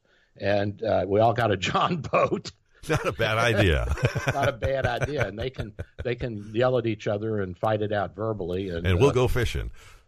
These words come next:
Speaker 1: we'll, we'll go fishing, baby. <laughs> I love it. And they can bitch slap each other or whatever they do. <laughs>
Speaker 2: All right. <laughs>
Speaker 1: All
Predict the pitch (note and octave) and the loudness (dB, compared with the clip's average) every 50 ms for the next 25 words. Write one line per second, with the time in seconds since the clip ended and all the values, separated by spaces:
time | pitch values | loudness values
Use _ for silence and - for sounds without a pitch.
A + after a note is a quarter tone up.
0 | _ _ _ - C3 C#3+ C3 A#2 A2 C3 C3+ C3 - - G#3+ G#3 - - E3 D3 | _ _ _ -2 0 0 0 2 2 2 2 2 2 2 2 2 2 0 -2 -2
1 | A#2+ - A#2+ A#2 - - - - - G3 - - - - - - G#3+ G3 - - | -2 -2 0 0 0 -2 -2 0 0 0 0 2 -2 -4 -2 -2 -2 0 0 0
2 | D4 - - - - - - D4+ - - - - - - - - - - - D3 | -2 0 0 0 0 -2 -4 -6 -4 -4 -4 -6 -6 -8 -10 -10 -10 -10 -10 -10
3 | - - - - C#3+ - - _ - - A2+ G#2+ - _ _ _ - - - - | -10 -10 -14 -14 -14 -16 -18 _ -20 -20 -20 -20 -20 _ _ _ -20 -20 -20 -18
4 | B2+ A#2+ A#2 A2+ A#2+ C#3 D3 - - G2 - - - - - - - _ - - | -12 -8 -6 -6 -4 -2 -2 -2 -2 -2 -4 -6 -6 -6 -10 -14 -14 _ -18 -20
5 | A2+ A2 A#2 A#2 A2 - G#2+ G2 F#2+ - C3+ C#3 - - - C#3 B2 A#2+ A#2 A2+ | -14 -12 -12 -12 -12 -12 -14 -16 -8 -6 -6 -6 -6 -10 -8 -6 -6 -4 -4 -6
6 | C#3 B2 - - - C3+ A2+ A#2 B2+ C3+ B2+ A#2 A2+ A#2 B2 B2+ B2+ B2 A2+ A2+ | -8 -8 -6 -4 -4 -4 -4 -4 -6 -6 -6 -6 -6 -4 -4 -4 -4 -4 -6 -6
7 | A2 A2 G#2+ G#2+ G2+ G2 - _ _ _ _ _ _ _ _ _ _ - - - | -6 -6 -6 -8 -10 -14 -18 _ _ _ _ _ _ _ _ _ _ -14 -10 -4
8 | - F3 - - - - - - - - - - - - - - - - A#3 G#3 | -2 -2 -2 -2 -4 -6 -6 -6 -6 -4 -4 -4 -4 -4 -6 -8 -2 2 2 2
9 | - - D3+ - - _ _ - - - - - - - - _ - - - A2 | 2 2 -2 -6 -8 _ _ -12 -12 -12 -12 -14 -14 -14 -14 _ -12 -10 -6 -2
10 | B2 D3 C3+ G2 C2 G#1+ G#1+ - - E2+ - - - - - - C#3 - - - | 0 2 2 2 0 -2 -6 -6 -4 -6 -4 -4 -6 -8 -6 -6 -8 -8 -8 -8
11 | - - - G#2 G#2+ G#2+ G#2+ G#2+ G#2+ | -8 -6 -4 -4 -4 -4 -4 -2 -4